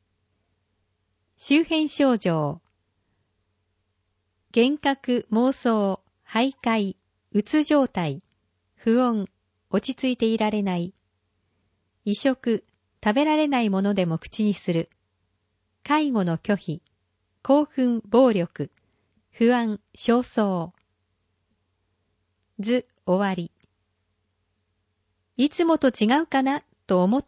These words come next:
たら。認知症は根本的な治療方法はまだ確立されていませんが、早期発見、早期治療により進行を遅らせたりすることができます。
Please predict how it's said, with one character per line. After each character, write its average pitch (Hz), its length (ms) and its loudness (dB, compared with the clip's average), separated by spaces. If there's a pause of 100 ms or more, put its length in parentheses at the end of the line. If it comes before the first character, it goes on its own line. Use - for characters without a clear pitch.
た 190 140 -2
ら。 147 180 -4 (1500)
認 247 200 2
知 294 180 -2
症 262 260 2
は 254 240 2
根 302 180 4
本 311 200 0
的 294 240 -2
な 277 140 2
治 269 120 -4
療 294 200 4
方 285 220 0
法 220 260 0
は 185 160 0
ま 214 140 2
だ 226 120 0
確 - 260 -4
立 262 200 -4
さ 254 100 0
れ 247 120 0
て 233 100 -2
い 233 100 2
ま 233 120 0
せ 233 180 -2
ん 196 100 -2
が、 165 180 -4 (320)
早 311 300 0
期 254 180 -4
発 208 280 -2
見、 220 280 -2
早 311 260 -2
期 233 180 -8
治 - 120 -4
療 269 220 2
に 254 160 -2
よ 233 120 0
り 214 260 -4
進 277 280 -4
行 262 400 0
を - 120 -2
遅 262 180 -4
ら 302 120 0
せ 285 120 0
た 233 140 -2
り 214 80 0
す - 120 -4
る 220 120 0
こ 233 100 -2
と 277 140 -2
が 269 80 0
で 202 100 -2
き - 160 -6
ま 165 160 -4
す。 - 180 -20